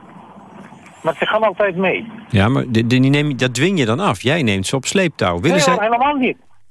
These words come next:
Speaker 1: Nee, nee, want op dit moment, zelfs bij mij, een van mijn dochters heeft besloten om in Egypte te blijven.
Speaker 2: Ah, die is er nu nog, in Egypte?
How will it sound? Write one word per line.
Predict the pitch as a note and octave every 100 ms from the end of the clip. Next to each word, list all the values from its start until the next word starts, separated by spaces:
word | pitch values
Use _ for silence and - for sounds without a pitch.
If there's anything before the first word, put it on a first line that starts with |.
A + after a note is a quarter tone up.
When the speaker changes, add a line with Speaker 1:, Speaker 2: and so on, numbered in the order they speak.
| - - -
Speaker 1:
Nee, | A3 A#3+
nee, | G3
want | E3+ D#3
op | - D#3
dit | C3+ B3
moment, | G#3+ G3+ F#3 G3+ - - -
zelfs | F#3+ F#3+ E3 D#3+
bij | D#3+
mij, | D#3+ D#3+ D#3+ A3 - - - -
een | - A3+
van | G3+ F#3
mijn | E3 C#3+
dochters | G3+ - F#3
heeft | F3 F#3 D#3+
besloten | D#3 F#3 G3 F#3+
om | F#3+
in |
Egypte | F3+ - G3 F#3+
te | F#3+
blijven. | G#3+ G3 G#2+ - - - - - - - - - -
Speaker 2:
Ah, | A2
die | G#2
is | A2+
er | B2
nu | A#2
nog, | G2 E2+ -
in | - F#2
Egypte? | E2 E2+ -